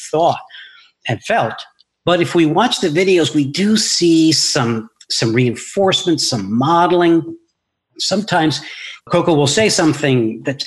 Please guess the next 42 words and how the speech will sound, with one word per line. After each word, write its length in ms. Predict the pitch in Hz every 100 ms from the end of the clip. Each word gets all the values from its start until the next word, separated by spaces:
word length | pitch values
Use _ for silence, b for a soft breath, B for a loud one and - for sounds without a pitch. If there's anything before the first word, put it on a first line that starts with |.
| -
absolutely 580 | 220 220 - 190 196 147
has 140 | 156
nothing 400 | 220 247 247 202
to 60 | 175
do 180 | 208
with 160 | 180 151
what's 160 | 175 -
going 280 | 165 165 151
on 280 | 151 151 143 B B 143
with, 240 | 147 147 -
with 200 | 139 127
her. 200 | - 107 B B B B -
And 200 | 151 147
then 220 | 143 139
the 60 | 135
trainer 340 | 135 156 143
will 100 | 127
just 200 | 127 135
say, 100 | 156 160
"Oh, 200 | 262 240
stop 400 | - 185 151 170
being 340 | 151 123 92
silly." 840 | - - - 151 123 107 101 95 B B B B _ _ -
You 380 | - - 160 214
know, 340 | 185 175 147
that's, 460 | 180 160 - - -
so 200 | 208 190
there, 200 | 196 165
there's 200 | 175 160
a, 200 | 151 - -
so 120 | 214
anyway, 200 | 160 107 - _ B -
I 60 |
wanted 280 | 190 285 240
my 100 | 180
students 360 | 151 175 143 -
to 80 | 120
just 280 | 127 - _ _ _
kind 200 | - 160
of 120 | 135
think 280 | - - 311
about 380 | 87 - 95